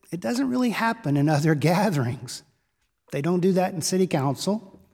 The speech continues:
They don't do it at the Royals game. "Please stand up, greet those around you with," no, not in the P T A. It's a church thing that happens on Sundays in the name of the risen Christ. But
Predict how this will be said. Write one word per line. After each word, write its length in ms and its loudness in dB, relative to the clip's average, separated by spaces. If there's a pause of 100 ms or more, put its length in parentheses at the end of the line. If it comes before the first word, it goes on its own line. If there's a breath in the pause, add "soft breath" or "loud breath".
(280)
They 80 2
don't 180 4
do 100 6
it 80 4
at 100 2
the 60 6
Royals 420 6
game. 280 4
"Please 340 0
stand 380 -2
up, 260 2
greet 260 -2
those 240 -2
around 380 4
you 120 0
with," 180 -4 (560 soft breath)
no, 460 -4 (520 soft breath)
not 140 -4
in 80 -2
the 60 0
P 200 0
T 240 0
A. 380 -2 (180 loud breath)
It's 140 -2
a 60 -2
church 480 -2
thing 280 2
that 120 2
happens 440 -2
on 160 2
Sundays 540 2
in 100 2
the 60 2
name 500 4 (200 loud breath)
of 140 -2
the 100 2
risen 400 2
Christ. 560 -10 (1300 soft breath)
But 500 0